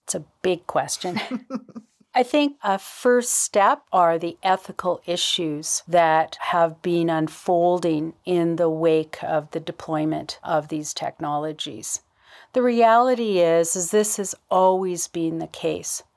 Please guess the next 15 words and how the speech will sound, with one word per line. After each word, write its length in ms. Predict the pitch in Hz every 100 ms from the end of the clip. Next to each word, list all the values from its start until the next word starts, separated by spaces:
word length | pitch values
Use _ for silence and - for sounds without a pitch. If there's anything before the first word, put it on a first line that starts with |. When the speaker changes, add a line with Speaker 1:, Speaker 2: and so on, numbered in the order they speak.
| - - -
Speaker 1:
There 80 | 254
was 140 | 247
a 40 |
famous 480 | 233 240 214 214 208
essay, 640 | 175 180 - 208 202 208 214 - - - _ -
um, 640 | 175 175 175 170 175 185 - -
written 680 | 175 185 - 175 175 170 - _ -
in 240 | 185 175
the 140 | 170 170
early 280 | 180 185
eighties 380 | 170 165 180 175
by 140 | 170 160
Langdon 580 | 165 170 175 180 170
Winner 360 | 170 165 165 160
called 600 | - - 160 156 160 160